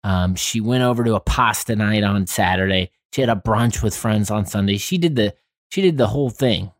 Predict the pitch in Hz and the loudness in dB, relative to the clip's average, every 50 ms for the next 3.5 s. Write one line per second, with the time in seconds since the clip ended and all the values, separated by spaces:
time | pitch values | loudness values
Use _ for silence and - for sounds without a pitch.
0 | _ - - 160 156 151 151 143 131 107 120 147 143 131 131 131 123 107 104 92 | _ -8 -2 -2 0 0 2 0 2 2 2 0 0 0 2 2 2 2 0 -2
1 | 80 101 110 131 143 151 147 143 160 131 123 127 127 131 143 147 143 120 123 107 | -4 -4 -2 0 2 2 2 2 2 2 2 2 2 0 0 0 0 0 -2 -2
2 | 104 127 120 120 135 131 - _ - - 147 143 143 139 139 135 135 131 123 120 | -2 -2 0 2 0 0 0 _ -6 -4 -2 0 0 2 2 2 0 0 0 0
3 | 113 110 107 104 101 98 101 101 101 | 0 0 0 0 0 0 -2 -2 -6